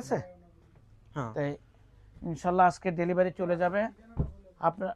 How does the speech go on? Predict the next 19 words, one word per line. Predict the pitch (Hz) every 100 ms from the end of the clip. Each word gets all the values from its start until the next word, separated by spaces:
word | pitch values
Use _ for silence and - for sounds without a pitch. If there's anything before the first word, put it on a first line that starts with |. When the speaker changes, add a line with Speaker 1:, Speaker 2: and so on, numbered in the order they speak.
| -
Speaker 1:
আই-, | 180 185 180
এই | 175
আমাদের | 170 180 180 175
ঠিকানা | - 180 202 196
হয়েছে | 190 160 190 196 277 _ _ _ _ _ - -
আটিবাজার, | 190 208 202 190 202 220 - - - _ _ _ - - - _ _ - - - - 175
আটিবাজার | 180 190 185 180
সিএনজি | 196 196 190 185
স্ট্যান্ড, | - 190 208 - _ _ _ 214
ইউসিবি | 208 - 208 196
ব্যাংকের | 196 185 214 226 208
অপোজিট। | 185 190 143 - - - - - - - - - - - - - - - 185
ইউসিবি | 190 202 202 196
ব্যাংকের | 196 190 208
অপোজিটে | 190 202 202
মোহাম্মদপুর | 202 190 196 202 - 214 196
থেকে | 185 202
যদি | 202 196
আসেন, | 175 208